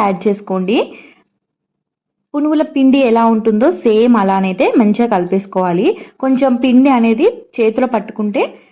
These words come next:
మనకు ముద్దలాగా రావాలి. ఇలా మంచిగా బీట్ చేసుకోండి.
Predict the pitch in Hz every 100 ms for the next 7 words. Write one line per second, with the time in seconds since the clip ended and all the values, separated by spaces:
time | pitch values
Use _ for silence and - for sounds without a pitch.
0 | _ 220 233 233 220 185 226 226 220 220
1 | 190 185 180 262 480 - _ _ 226 269
2 | 254 220 240 262 277 202 226 226 233 202
3 | - 185 185